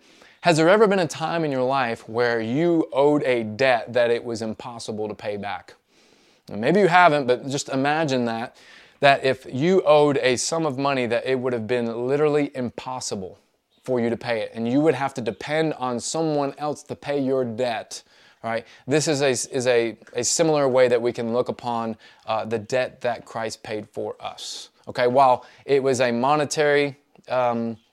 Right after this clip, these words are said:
debt, uh, it had to be done with cash money, right? And we needed someone to come in to pay it off for us,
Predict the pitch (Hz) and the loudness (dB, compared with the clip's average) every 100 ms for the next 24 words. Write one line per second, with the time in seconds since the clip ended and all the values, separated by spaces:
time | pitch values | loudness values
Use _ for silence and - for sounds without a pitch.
0 | _ - - 117 139 139 - - - 127 | _ -18 -10 2 4 4 0 -14 -2 0
1 | 117 117 117 127 117 127 135 127 120 127 | 0 -2 -4 -4 -2 0 0 -2 0 0
2 | 117 131 123 113 - - 135 127 - 127 | 0 0 0 -4 -8 -8 -6 -6 -4 -2
3 | 147 180 190 _ _ - 127 151 123 120 | 0 0 -2 _ _ -6 -2 -2 -2 -2
4 | 120 135 135 113 147 147 143 127 - 139 | 0 0 0 0 -2 0 0 -2 -4 -2
5 | 143 143 123 101 - 139 143 143 120 120 | 0 -2 -4 -12 -8 -2 0 2 0 -2
6 | 165 - - 151 170 214 - - | -6 -10 -8 -2 0 -2 -6 -10